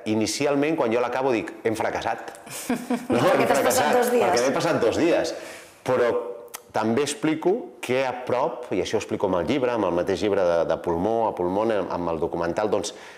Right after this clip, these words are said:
Speaker 1: s'ha fet un llibre que, que explica això. I explico aquests sentiments, no?, de dir, d'un projecte que per mi fracassa perquè, eh, amb la part esportiva, que era un any per aconseguir el, el sis vuit mil, són un any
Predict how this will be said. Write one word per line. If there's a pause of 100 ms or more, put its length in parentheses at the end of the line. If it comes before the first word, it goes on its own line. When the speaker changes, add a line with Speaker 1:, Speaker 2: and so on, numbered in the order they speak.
(140)
Speaker 1:
s'ha
fet
un
llibre
que, (220)
que
explica
això. (100)
I
explico (320)
aquests
sentiments,
no?,
de
dir, (760)
d'un
projecte
que
per
mi
fracassa
perquè, (340)
eh, (140)
amb
la
part
esportiva, (120)
que
era (180)
un
any (480)
per
aconseguir
el,
el
sis
vuit
mil,
són
un
any